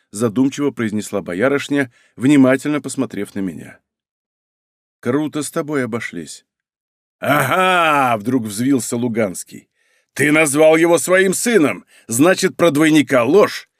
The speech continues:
и все остальное тоже неправда!» Нет, Слав. Теперь считаю его действительно своим сыном. Безо всяких там различных «но». Даже Рада приняла нового Ратибора в свое сердце.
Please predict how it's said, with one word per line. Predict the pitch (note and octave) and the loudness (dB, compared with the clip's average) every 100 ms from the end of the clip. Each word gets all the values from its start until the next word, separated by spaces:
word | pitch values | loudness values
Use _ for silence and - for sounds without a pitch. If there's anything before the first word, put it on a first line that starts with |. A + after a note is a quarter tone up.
| _ - | _ -4
и | B2 | -2
все | E3 F3+ | 2 2
остальное | - G#3 F#3+ F#3+ | 2 2 4 2
тоже | G3 E3 F3+ | 2 2 2
неправда!» | E3+ D#3+ F3 C#3+ D#3 B2 - _ _ _ _ _ _ _ _ _ _ _ _ | 2 4 4 4 4 4 -2 _ _ _ _ _ _ _ _ _ _ _ _
Нет, | D2 G2 C#3 C#3+ - | -8 0 0 0 -4
Слав. | - A2+ G#2 D#2 - - _ _ _ _ _ _ _ _ _ _ _ _ _ _ | -8 -6 -6 -6 -16 -20 _ _ _ _ _ _ _ _ _ _ _ _ _ _
Теперь | - G2 F3 | -10 -2 0
считаю | D#3 - C#3+ F3 D#3+ | 0 -4 -2 2 2
его | D3 D3+ | 2 0
действительно | C3+ B2 - D#3 - D#3+ C3 | 0 -2 -4 -8 -6 -4 -4
своим | - A#2+ G#2+ F#2+ | -4 -6 -4 -6
сыном. | - D2 B1+ B1 - _ _ _ _ _ _ _ _ | -10 -14 -16 -18 -20 _ _ _ _ _ _ _ _
Безо | - D#3 D3 | -6 -2 -2
всяких | B2+ D3 C3 B2 | -2 -4 -4 -4
там | C3 A#2 | -2 -2
различных | A2+ G2 A2 - G#2 - | -2 -4 -6 -6 -10 -8
«но». | D#2+ E2+ D#2+ - _ _ _ _ _ _ _ _ _ _ | -12 -12 -12 -18 _ _ _ _ _ _ _ _ _ _
Даже | B2 B2 C3 | -2 0 0
Рада | C3 C3+ G#2+ | 2 0 -2
приняла | - G#2+ A2 A#2 | -6 -4 -4 -2
нового | A2 A2+ G#2 G2 | -2 -2 -2 -4
Ратибора | G2+ G2 F#2+ A#2+ A2+ | -8 -8 -6 -4 -4
в | - | -6
свое | F#2+ F#2 F2 | -8 -8 -10
сердце. | - D#2+ - - - | -12 -14 -14 -20 -20